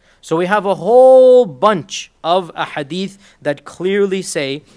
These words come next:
that we should not be following the ways of other peoples. And also, we have the hadith in Tirmidhi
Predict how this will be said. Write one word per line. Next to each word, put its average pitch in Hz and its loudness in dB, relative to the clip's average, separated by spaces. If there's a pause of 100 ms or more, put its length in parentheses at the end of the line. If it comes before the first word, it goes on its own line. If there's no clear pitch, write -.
(120)
that 156 -6
we 143 -10
should 143 -14
not 139 -8
be 147 -10
following 143 -10
the 127 -12
ways 131 -10 (180)
of 127 -14
other 123 -10
peoples. 190 -10 (180)
And 147 -14
also, 175 -6 (160)
we 147 -10
have 156 -8
the 147 -12
hadith 156 -10
in 143 -14
Tirmidhi 143 -12